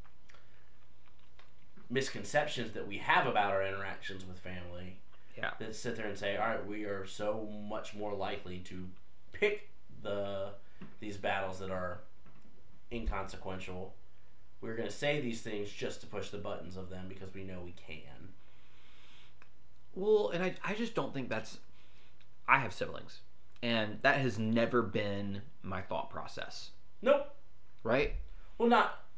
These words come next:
Speaker 1: not actively in your
Speaker 2: Not
Speaker 1: conscience,
Speaker 2: consciously,
Speaker 1: right?
Speaker 2: right?
Speaker 1: Yeah.
Speaker 2: It's, but, like, so, consciously, I just, like, let's think about this for a second. Like, what is this serving? Right? And 'cause I, I feel like I've,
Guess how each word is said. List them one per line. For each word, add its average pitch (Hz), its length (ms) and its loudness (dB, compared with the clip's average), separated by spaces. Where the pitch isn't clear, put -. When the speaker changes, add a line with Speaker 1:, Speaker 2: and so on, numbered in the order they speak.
Speaker 1:
not 143 260 8
actively 120 500 6
in 101 40 0
your 92 100 -2
Speaker 2:
Not 135 260 12
Speaker 1:
conscience, 160 360 8
Speaker 2:
consciously, 95 200 0
Speaker 1:
right? 90 200 0
Speaker 2:
right? 113 240 6
Speaker 1:
Yeah. - 100 4
Speaker 2:
It's, 139 180 2
but, 123 400 4
like, 123 180 2
so, 127 280 4
consciously, 135 640 2
I 127 100 6
just, 139 300 -2
like, 139 200 0
let's 190 180 0
think 208 240 0
about 135 320 2
this 92 180 -2
for 92 160 -2
a 98 60 -2
second. 95 300 -4
Like, 101 160 -2
what 110 200 0
is 160 120 -4
this - 180 -4
serving? - 540 -2
Right? 175 360 4
And 156 160 2
'cause 160 200 4
I, - 240 4
I 139 140 8
feel 156 160 6
like 131 140 6
I've, 101 180 0